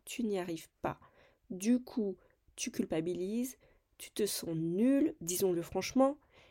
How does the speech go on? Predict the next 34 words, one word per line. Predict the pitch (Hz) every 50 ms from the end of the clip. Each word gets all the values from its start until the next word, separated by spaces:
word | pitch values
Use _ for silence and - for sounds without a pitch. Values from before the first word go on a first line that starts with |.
| _ _ _ _ _ -
et | 370 359
tu | 359 - - 302
restes | 262 240 220 233 269 269 - - - _ _ _
dans | - 185 226 202 208
ta | 208 - 214
situation | 220 - - - - - - 196 190 180 180 - - - 165 165 190 226 - - - _ _ _ _ -
qui | - - - 220
dure | 190 175 175 175 175 175 175 180 190
depuis | - 208 202 - - 190
des | 170 175 202
mois, | 196 190 180 165 147 143 - - _ - - - - _ _ _ _
si | - - - 262 247
ce | 254 -
n'est | 233 220 214
pas | - - 214 196 202 214 254 - _ -
des | 175 165 - 208 202 185 180
années. | 185 180 175 170 165 - - - _ _ _ _ _ _ _ _ _ _ _ -
Alors, | 202 196 196 185 180 - - _ _ _ - - _
qu'est-ce | - 247 233 226 - -
qui | - - -
t'en | - - 196 180
empêche ? | 175 180 175 - - - - - - - - _ _ _ _ _ _ _ _ _ _ _ _ _
Eh | - 202
bien, | 180 180 196 208 233 269 277 - _ _ _ _ _ _
c'est | - - - 208 - - _
comme | - 277 269 269 269 262
si | - - - - 233 220 233 269 - _ _ _ _ -
il | 208 196
y | 185 208
avait | 202 202 196 214 240 - -
une | 220 180 170 -
partie | _ - 277 294 - - - - 302 262
de | 233 208 196
toi | - - - - 185 156 -